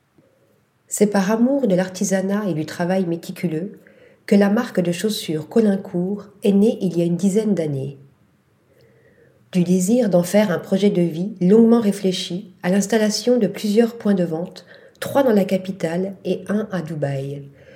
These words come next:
Ce label premium s'inscrit doucement mais sûrement dans le cercle très restreint des chausseurs haut de gamme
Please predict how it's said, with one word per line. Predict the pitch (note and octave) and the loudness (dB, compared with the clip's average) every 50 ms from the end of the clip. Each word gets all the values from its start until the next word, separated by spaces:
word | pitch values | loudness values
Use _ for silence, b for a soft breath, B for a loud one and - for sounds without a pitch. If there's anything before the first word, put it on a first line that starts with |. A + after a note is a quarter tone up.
| B B | B B
Ce | B - - - F3 | B -6 0 2 2
label | F3 F#3+ G3 F#3+ G3+ F3+ E3+ F3 | 2 2 2 2 2 0 0 -2
premium | - - G#3+ G#3+ G#3 F#3 E3+ E3+ F#3+ G3 G3+ G3+ B B B B B | -4 -2 0 2 2 4 2 2 0 -2 -4 -6 B B B B B
s'inscrit | - - - A#3 A3+ A3+ - - - F3+ E3 | -8 0 0 0 0 0 -4 -6 -6 -6 -4
doucement | E3+ G#3+ A#3 - - A3+ G3+ G3 F#3 F3+ E3+ D#3 | -4 -4 -6 -4 0 0 2 2 2 0 0 0
mais | D3+ D3+ | -2 -4
sûrement | D3 - - - B3 A#3 G3+ F3+ D#3 D3+ D#3 F#3 - B B B B B B B B - | -4 -6 -2 0 0 2 2 0 -2 -2 -4 -6 -8 B B B B B B B B 2
dans | F3 F#3+ | 4 6
le | G#3 A#3 | 6 4
cercle | A3+ - - G3 F3 E3+ - - - D3+ | 4 2 -2 -2 -4 -4 -6 -8 -8 -8
très | D#3 - - C4 | -8 -4 -4 -4
restreint | C4 B3+ G#3+ G3+ - - - - E3+ F3 F#3+ G#3 - - - | -2 -2 -2 -4 -4 -6 -8 -6 -4 -4 -4 -6 -8 -12 -8
des | D3 D#3+ D#3+ | -6 -6 -4
chausseurs | - - G#3 G3+ - - - F#3 D#3+ D3+ D3 C#3+ - - | -2 0 0 0 0 0 0 0 0 0 -2 -4 -2 0
haut | A3 G#3 | 0 2
de | F3+ F3+ | 2 2
gamme | E3+ D3+ D3+ D3+ E3 F3+ F3+ F#3 F#3 | 0 0 -2 -2 -2 -2 -2 -4 -4